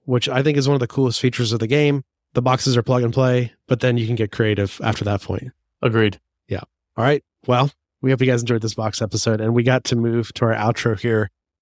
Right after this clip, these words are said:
Speaker 1: and discuss all the places you can find us.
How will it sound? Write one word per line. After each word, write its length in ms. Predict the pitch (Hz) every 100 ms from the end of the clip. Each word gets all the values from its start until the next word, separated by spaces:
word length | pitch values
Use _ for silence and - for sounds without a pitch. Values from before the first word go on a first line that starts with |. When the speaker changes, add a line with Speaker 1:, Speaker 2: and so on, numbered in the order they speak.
| _ _
Speaker 1:
and 80 | -
discuss 340 | 170 - 196 175
all 160 | 165
the 80 | 147
places 380 | - 151 131 120
you 80 | 127
can 120 | 120
find 320 | - 117 113
us. 280 | 104 - -